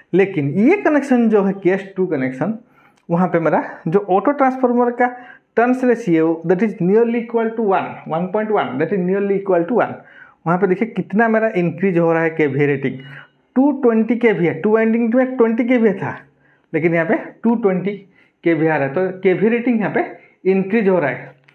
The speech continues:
तो यहाँ पे अगर आप बात करेंगे कॉपर लॉस, मैं यहाँ पे टू वाइंडिंग और जो मेरा ऑटो transformer है, ये दोनों का कॉपर लॉस मैं यहाँ पे same ले रहा हूँ, ठीक है, कॉपर लॉस में कोई changes मैं न-, नहीं कर रहा हूँ, ठीक है, उसको हम बाद में देखेंगे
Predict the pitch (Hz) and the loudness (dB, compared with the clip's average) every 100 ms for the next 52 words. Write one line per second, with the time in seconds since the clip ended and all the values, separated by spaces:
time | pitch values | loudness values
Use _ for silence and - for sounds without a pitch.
0 | _ - - 208 220 277 254 262 254 - | _ -18 -2 0 2 2 0 0 -2 -6
1 | - - 175 170 170 165 175 254 - - | -8 -4 0 0 0 -2 -2 -4 -6 -16
2 | - - 196 247 254 302 - 185 208 226 | -8 -2 0 0 0 -2 -4 -2 0 0
3 | 262 262 233 247 254 262 277 277 269 - | -2 0 0 2 2 2 2 0 -2 -10
4 | - - 151 - - - 160 202 208 214 | -16 -18 -14 -14 -16 -8 0 2 2 0
5 | 214 220 254 254 254 240 233 185 160 165 | 0 2 2 0 0 0 2 2 0 2
6 | 180 220 254 254 190 185 247 262 254 240 | 2 2 0 0 -2 0 0 0 0 0
7 | 233 233 233 220 190 151 123 113 135 214 | 0 -2 -2 0 0 0 -2 -4 -4 -4
8 | 247 - _ - 185 185 247 254 254 247 | -4 -10 _ -4 -2 0 0 0 0 0
9 | 233 226 196 185 202 196 190 185 - 170 | 0 0 0 0 0 0 0 -2 -2 -2
10 | 170 160 139 120 - 185 - _ - 170 | 0 -2 -2 -4 -6 -10 -12 _ -4 0
11 | 226 214 185 196 220 202 196 190 214 | 0 2 2 2 0 -2 -2 -2 -2